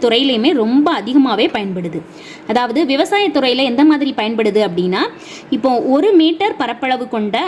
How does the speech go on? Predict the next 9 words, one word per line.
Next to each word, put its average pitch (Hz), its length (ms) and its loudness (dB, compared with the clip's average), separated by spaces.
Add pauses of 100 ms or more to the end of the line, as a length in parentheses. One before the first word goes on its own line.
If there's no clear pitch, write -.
(140)
அதாவது 226 280 0 (180)
ஒரு 277 140 6 (120)
மீட்டர் 311 340 0 (100)
பக்க 247 300 -2
அளவு 269 220 -2 (100)
கொண்ட 202 300 -2 (160)
சதுர 320 480 2
வடிவ 311 360 -2 (120)
நிலப்பரப்புல 359 540 -4